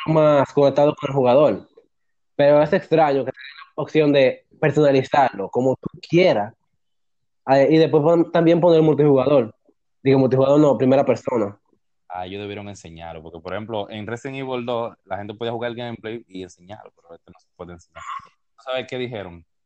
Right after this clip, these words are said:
Speaker 2: Eh, no, o sea, lo que, lo que jugaron, yo no sé, porque yo no lo jugué, pero la, lo que, la gente que jugó el, el gameplay, pues, dice que tú vas a tener opciones de shooter, o sea,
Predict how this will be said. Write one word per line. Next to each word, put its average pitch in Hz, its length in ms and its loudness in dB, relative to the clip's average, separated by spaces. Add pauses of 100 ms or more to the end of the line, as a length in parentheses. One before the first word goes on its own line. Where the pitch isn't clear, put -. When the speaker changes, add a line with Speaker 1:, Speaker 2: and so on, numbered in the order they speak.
(140)
Speaker 2:
Eh, 95 140 -14
no, 104 200 -10
o 139 80 -4
sea, - 240 -10 (180)
lo - 120 -20
que, 104 140 -20
lo 101 120 -12
que 101 100 -16
jugaron, 92 460 -6
yo 117 140 -12
no 135 100 -16
sé, - 320 -20
porque 90 240 -20
yo 98 80 -16
no 107 60 -16
lo 98 80 -16
jugué, 117 200 -16 (180)
pero 98 320 -8
la, 95 180 -8
lo 104 100 -12
que, 101 220 -12
la 101 100 -12
gente 113 160 -14
que 127 80 -16
jugó 120 280 -8
el, 113 220 -12
el 117 120 -18
gameplay, 117 400 -16 (640)
pues, - 360 -20
dice 113 260 -16
que - 1120 -20 (1040)
tú - 100 -20
vas 127 120 -12
a 127 100 -16
tener 127 300 -8
opciones 120 540 -10
de 117 120 -8
shooter, 123 480 -14
o 95 60 -18
sea, 90 380 -8